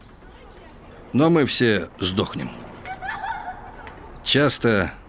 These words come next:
смерть духовная опережает смерть физическую, что страшнее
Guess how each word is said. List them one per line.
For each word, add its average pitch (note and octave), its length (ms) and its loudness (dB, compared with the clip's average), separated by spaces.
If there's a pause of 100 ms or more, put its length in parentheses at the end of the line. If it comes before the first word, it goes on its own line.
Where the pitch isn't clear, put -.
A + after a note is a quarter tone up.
(260)
смерть A2 500 2
духовная G#2 720 2 (1000)
опережает A#2+ 720 4
смерть G#2+ 540 2
физическую, - 720 0 (1040)
что C#3 280 2
страшнее A#2 720 2